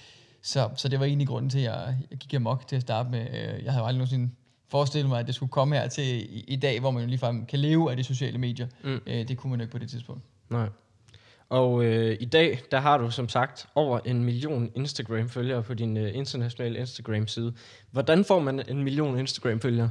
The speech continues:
Speaker 2: Det tror jeg, der er ret mange, der gerne vil vide.
Speaker 1: Puha. Det er mange års, øh, arbejde, skal, skal det siges. Øh, det er jo ikke noget, der er kommet på, på, på tre måneder. Øh, det er klart, jo højere du kommer op, jamen, jo flere kommer du også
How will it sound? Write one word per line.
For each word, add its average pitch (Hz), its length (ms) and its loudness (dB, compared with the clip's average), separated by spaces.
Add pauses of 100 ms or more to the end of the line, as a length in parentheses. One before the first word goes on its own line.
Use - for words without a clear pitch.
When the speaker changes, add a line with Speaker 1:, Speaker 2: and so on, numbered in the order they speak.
Speaker 2:
Det 165 100 -2
tror 160 120 8
jeg, 135 60 8
der 127 60 6
er 123 40 2
ret 127 120 2
mange, 123 200 2
der 127 80 0
gerne 120 180 0
vil 117 120 0
vide. 120 160 0 (200)
Speaker 1:
Puha. 131 440 -2 (560)
Det 135 180 0
er 107 300 -2 (340)
mange 185 320 2
års, 180 360 -2
øh, 139 640 0
arbejde, 156 460 2
skal, 135 300 -2
skal 135 180 -6
det 135 100 -2
siges. 151 340 -4
Øh, 135 60 0 (180)
det 139 40 -6
er 139 60 0
jo 139 60 2
ikke 147 120 0
noget, 147 160 0
der 139 100 2
er 127 160 0
kommet 143 340 0
på, 131 260 -2
på, 143 80 -4
på 131 160 -6
tre 139 220 -2
måneder. 139 500 2
Øh, 123 380 0
det 127 80 -6
er 135 40 -2
klart, 135 320 2
jo 131 60 0
højere 143 220 4
du 143 60 -2
kommer 131 280 0
op, 139 280 2
jamen, 120 200 -4
jo 120 100 -2
flere 139 260 -2
kommer 127 220 -2
du 123 80 0
også 131 320 0